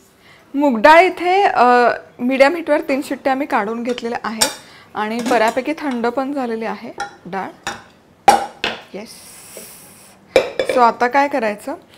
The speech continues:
एक कप पाणी आपण शिजताना घातलं होतं, आता आणखी अर्धा कप पाणी घालायचं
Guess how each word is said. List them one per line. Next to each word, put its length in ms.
एक 300
कप 100
पाणी 280
आपण 240
शिजताना 540
घातलं 320
होतं, 240
आता 240
आणखी 460
अर्धा 280
कप 200
पाणी 300
घालायचं 460